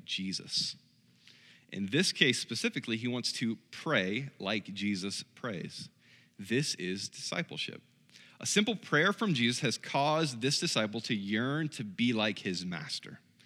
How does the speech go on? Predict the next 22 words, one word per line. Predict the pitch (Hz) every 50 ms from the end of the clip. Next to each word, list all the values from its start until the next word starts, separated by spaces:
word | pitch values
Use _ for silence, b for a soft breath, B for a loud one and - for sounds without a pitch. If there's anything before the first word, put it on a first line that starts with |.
| B B B B B B B B B B B B
It's | - -
a | 127
side | - - 120 113 117 120
effect | 117 - 101 101 104 - - -
of | 85 87 87 92 107 123 - -
corporate | - - 80 80 - 87 90 -
prayer. | - - - - - - - - _ _ _ _ _ b b b b b b b b
Our | - 135 147
goal | 143 127 120 151 202 247 269 277 226
is | 185 -
slightly | - - - 170 165 123 143 156 143
different | 127 117 113 - 226 254 - - 196 165 - - 110 104
than | 113 107 104 104
Christ's. | - - - 117 95 80 78 113 170 - - - - - - - - b b b b b b b b b b b b b _ _ -
Our | 131 190 247 302 285 247 170
prayers, | - - - 110 98 98 104 127 - - 220 - - - - - _ _ _ - _ _ -
our | 135 147 147 139 135
hope | - - 226 240 175 - 131
is | 127 120 123
not | 117 110
that | 120 110 92 -
they | 107 107 101